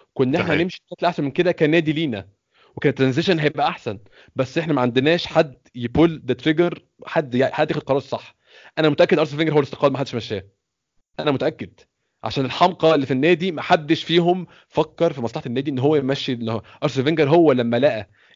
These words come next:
Speaker 1: ان الب-، اللي بيحصل ده مش هينفع، عشان هو خلاص هو فهم. أرسن فينجر هو كان طول عمره بيقول الموضوع ده. قال: "اليوم اللي انا أش-، ان انا اشوف رأيي في نفسي ان انا مش نافع في المكان، انا همشي". هو شاف كده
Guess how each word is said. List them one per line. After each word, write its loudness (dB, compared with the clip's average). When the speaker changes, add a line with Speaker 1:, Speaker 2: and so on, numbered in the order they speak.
Speaker 1:
ان -6
الب-، -2
اللي -2
بيحصل 0
ده -2
مش -6
هينفع، -2
عشان -4
هو 0
خلاص -2
هو 2
فهم. -2
أرسن -6
فينجر 2
هو 4
كان -4
طول 4
عمره 2
بيقول 0
الموضوع 0
ده. -6
قال: 0
"اليوم 2
اللي 2
انا -2
أش-، -8
ان -8
انا 0
اشوف -2
رأيي 2
في -4
نفسي -6
ان 0
انا 2
مش -4
نافع -2
في -6
المكان، -4
انا -8
همشي". -14
هو 8
شاف 2
كده -6